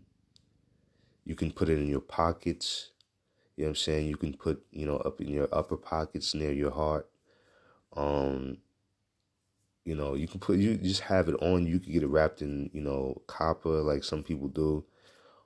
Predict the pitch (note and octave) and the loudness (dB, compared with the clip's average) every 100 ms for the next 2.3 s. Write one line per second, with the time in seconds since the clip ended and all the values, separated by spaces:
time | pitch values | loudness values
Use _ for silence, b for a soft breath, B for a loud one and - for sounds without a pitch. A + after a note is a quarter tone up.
0 | - C#2+ C#2 C#2 C2+ - C#2+ C2+ C2 C#2 | -4 -2 0 0 -2 -4 -4 0 2 6
1 | D#2+ D#2+ - - D2 C#2 C2 C#2 D#2 D2 | 6 6 0 -4 -4 -2 0 2 2 0
2 | - - | -4 -8